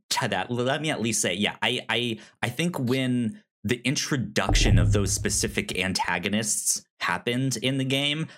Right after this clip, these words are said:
like, that is when I started to set up. I was like, "Oh, this is kinda cool. I like this. Let's go more with that." And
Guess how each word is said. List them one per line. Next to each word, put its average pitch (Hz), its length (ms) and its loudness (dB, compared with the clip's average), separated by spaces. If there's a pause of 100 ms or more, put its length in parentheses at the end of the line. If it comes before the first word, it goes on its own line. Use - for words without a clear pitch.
(100)
like, 95 220 -4
that 135 220 -2
is 110 260 0
when 95 140 0
I 90 100 0
started 98 380 -2
to 92 100 -2
set 104 400 0
up. 92 220 -6
I 85 60 0
was 92 140 -2
like, 90 220 -6
"Oh, 143 320 -2 (360)
this - 180 0
is 339 100 -2
kinda 101 300 -2
cool. 110 520 -2 (280)
I 107 60 0
like 156 260 -2
this. - 540 -2 (340)
Let's - 220 0
go 202 380 -2
more 180 220 0
with 160 160 -4
that." 131 340 0 (360)
And 123 300 0